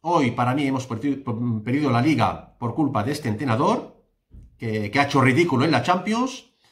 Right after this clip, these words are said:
y ha vuelto a hacer ridículo hoy en el Clásico.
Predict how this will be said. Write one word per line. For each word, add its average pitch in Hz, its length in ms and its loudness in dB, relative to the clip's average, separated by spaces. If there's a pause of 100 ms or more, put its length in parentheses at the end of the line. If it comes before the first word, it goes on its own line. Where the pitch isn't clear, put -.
(220)
y 143 140 -2
ha 170 60 4
vuelto 156 220 2
a 143 40 4
hacer 135 180 -2
ridículo 131 440 0
hoy 147 100 2
en 120 80 2
el 104 120 -2
Clásico. 226 760 -2